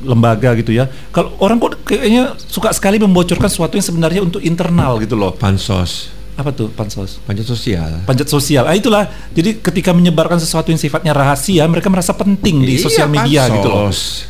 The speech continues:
Speaker 2: Sesederhana itu, Poltak.
Speaker 1: Nggak, kadang-kadang kok mereka nggak melihat itu loh, apa, eh, resiko yang bisa dihadapi gitu loh.
Speaker 2: Pansos biasanya berhubungan j-, langsung dengan kecerdasan intelijensia yang nggak rendah, Poltak.
Speaker 1: Hmm.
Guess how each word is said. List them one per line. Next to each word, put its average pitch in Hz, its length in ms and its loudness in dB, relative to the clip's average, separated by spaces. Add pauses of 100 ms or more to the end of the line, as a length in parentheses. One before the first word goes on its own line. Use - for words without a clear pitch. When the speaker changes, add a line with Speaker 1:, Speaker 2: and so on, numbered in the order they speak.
(180)
Speaker 2:
Sesederhana 220 760 -2
itu, 185 160 0
Poltak. 95 340 -8 (180)
Speaker 1:
Nggak, 160 180 0 (140)
kadang-kadang 226 340 2
kok 320 140 -2
mereka 226 260 4
nggak 226 220 2
melihat 214 480 2
itu 135 160 -2
loh, 117 180 2
apa, 139 220 0
eh, 151 400 0
resiko 175 400 0
yang 165 160 2
bisa 160 200 0
dihadapi 147 680 0
gitu 113 80 -2
loh. 92 160 0 (540)
Speaker 2:
Pansos 165 340 0
biasanya 185 320 0
berhubungan 151 360 0
j-, 135 120 0
langsung 123 320 0
dengan 131 320 0
kecerdasan 120 640 -2
intelijensia 113 560 0
yang 117 120 0
nggak 101 120 0
rendah, 143 260 4
Poltak. 147 300 2
Speaker 1:
Hmm. 135 840 2